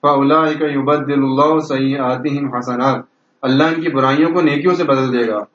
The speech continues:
قیامت کے دن توبہ کرنے والے کو اللہ کے فضل و رحمت سے ہر بدی کے بدلے نیکی ملے گی۔ یہ مضمون متعدد احادیث سے ثابت ہوتا ہے۔ قیامت کے دن ایک آدمی لایا جائے گا، یہ حدیث شریف دیکھیے،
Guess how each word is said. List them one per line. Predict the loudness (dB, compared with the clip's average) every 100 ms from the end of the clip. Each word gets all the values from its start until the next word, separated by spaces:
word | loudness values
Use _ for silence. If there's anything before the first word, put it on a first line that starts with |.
| _ -2
قیامت | 0 2 2 0 0
کے | 0
دن | 2
توبہ | 2 2 2
کرنے | 0 -2 0
والے | 0 2 2
کو | 0 -6 -10 _ _
اللہ | -2 2 2 2
کے | -2
فضل | -2 0 2
و | 2
رحمت | 2 0 -2
سے | 0 0
ہر | 0 2
بدی | 0 2 0
کے | 2
بدلے | 2 0 0 0
نیکی | 0 0 0
ملے | 0 0 -2
گی۔ | -6 -12 -16 _ _ _ _ _ _ _ -4
یہ | 0
مضمون | 0 0 0 0
متعدد | 0 2 0 0 -2 -2
احادیث | -2 0 -2
سے | -2
ثابت | 0 0 0
ہوتا | -4 -4 -6
ہے۔ | -8 -12 _ _ _ _
قیامت | 0 2 2 2 0
کے | 2
دن | 2
ایک | 2
آدمی | 2 2 2
لایا | 2 2 2
جائے | 0 0
گا، | -2 -4 -10 -8
یہ | -4
حدیث | -2 -2 -2
شریف | -4 -4
دیکھیے، | -6 -6